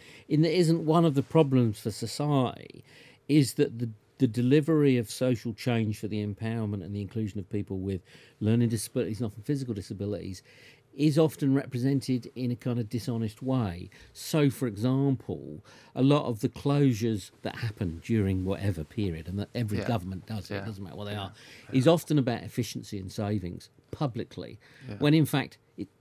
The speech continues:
Speaker 1: what is implemented instead will often actually cost more,
Speaker 2: Yeah.
Speaker 1: but it's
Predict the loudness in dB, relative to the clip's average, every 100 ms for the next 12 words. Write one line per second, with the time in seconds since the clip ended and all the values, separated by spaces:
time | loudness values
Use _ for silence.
0 | _ 0 0 0 -2 -2 -4 -4 -4 -4
1 | -4 -4 -6 -8 -2 -2 0 2 0 0
2 | -2 -4 -4 -6 -8 _ _ -12 -8 -8
3 | -4 0 0 0 -4 -6 _ _ _ -20
4 | -20 -18 -8 -6 -6 -8 _ _ _ -20
5 | -20 _ -2 2 2 -2 -8 -12 -12